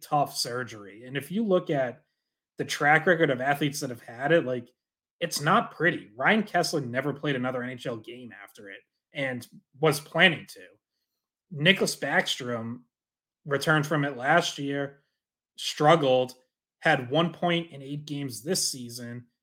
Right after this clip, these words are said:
and then took a leave of absence because it was bothering him. Like, uh, outside of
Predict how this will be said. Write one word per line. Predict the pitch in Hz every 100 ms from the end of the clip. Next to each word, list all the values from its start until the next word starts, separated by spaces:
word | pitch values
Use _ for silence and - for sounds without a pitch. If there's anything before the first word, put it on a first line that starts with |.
| _
and | 139
then | 151 151
took | 175
a | 156
leave | 147 151 143
of | 120
absence | 135 151 147 123 117
because | - 120 - 127 113 - - -
it |
was | 123 110
bothering | 135 131 123 98 92
him. | 95 _ _ _ _ _ -
Like, | 139 120 - _ _ _ _ _ _ _ 127
uh, | 135 - - 156
outside | 170 - 160 175 170
of | 139 -